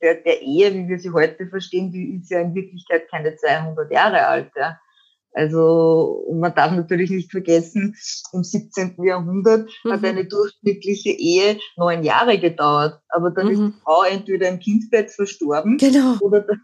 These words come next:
Speaker 1: oder der Mann ist verunglückt und
Speaker 2: Ja.
Speaker 1: wer überlebt hat, hat neu geheiratet, weil das war einfach zwingend notwendig.
Speaker 2: Genau.
Speaker 1: Und aber heute halten die Ehen in Deutschland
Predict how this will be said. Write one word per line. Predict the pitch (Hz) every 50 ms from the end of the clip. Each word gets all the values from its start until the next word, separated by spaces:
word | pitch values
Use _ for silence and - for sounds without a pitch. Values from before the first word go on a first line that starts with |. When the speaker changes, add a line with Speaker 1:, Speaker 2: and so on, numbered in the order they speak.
| _
Speaker 1:
oder | - 214 185 202 202
der | 208 208
Mann | 196 190 170 151 156 175
ist | 190 202 - -
verunglückt | - 190 170 196 208 220 214 240 247 262 240 240 - - -
und | - 214 214 214 214 208
Speaker 2:
Ja. | 208 202
Speaker 1:
wer | 185 185 185 185 185 190
überlebt | 185 190 196 180 175 180 - - _ 220
hat, | 208 202
hat | 208 190 - -
neu | 180 185 180
geheiratet, | 190 185 170 160 156 165 214 214 214 214 208 185 190
weil | 180 175
das | 180 175 - -
war | 160 165
einfach | 165 165 - - _ _
zwingend | _ - - 226 233 240 214 202 185 - -
notwendig. | 175 190 247 240 - 156 160 156 160 156 156 190 240 247 - - _ _ _
Speaker 2:
Genau. | - 196 190 196 196 190 185 180 175 175 180 175
Speaker 1:
Und | - 156 185 190 185 190 190 185 180 180 - _ _ _ _ _ _
aber | 185 180 165 196 185 156
heute | 151 151 165 202 - - 254 233 226
halten | 185 185 180 - 214 214
die | 214 202 202 - -
Ehen | 185 185 190 196 202 202
in | 190 190 190
Deutschland | 180 175 180 185 185 - - - 196 185 190 196 196 196 196 196 208